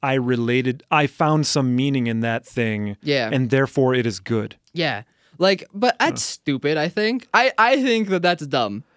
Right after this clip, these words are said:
Speaker 2: Uh,
Speaker 1: Well, and,
Speaker 2: <laughs>
Speaker 1: and, well, here's where I'm going with this. So I wanted to, I wanted to take that quick little detour to say that, like, I think when people say things are relatable,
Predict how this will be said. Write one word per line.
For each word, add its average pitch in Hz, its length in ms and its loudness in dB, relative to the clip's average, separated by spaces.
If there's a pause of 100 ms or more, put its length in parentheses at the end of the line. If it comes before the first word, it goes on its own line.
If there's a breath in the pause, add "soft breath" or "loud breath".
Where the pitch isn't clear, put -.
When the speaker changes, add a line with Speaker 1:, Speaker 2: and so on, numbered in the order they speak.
Speaker 2:
Uh, 156 80 -4
Speaker 1:
Well, 196 300 4
and, 208 180 6
Speaker 2:
<laughs> - 120 4
Speaker 1:
and, 226 280 4
well, 220 220 6
here's 202 280 4
where 247 120 4
I'm 170 100 4
going 135 240 4
with 110 120 -4
this. 110 160 -6
So - 300 2
I 151 60 8
wanted 220 220 6
to, 185 200 4
I 185 60 2
wanted 196 220 6
to 175 60 4
take 180 180 2
that 143 160 2
quick 180 320 0
little 156 160 4
detour 123 460 2
to 113 80 -2
say 127 240 2
that, 135 120 -2
like, 120 240 -2 (520 soft breath)
I 151 100 4
think 220 160 6
when 196 100 6
people 190 220 0
say 175 200 2
things 156 260 0
are 147 60 4
relatable, 123 640 2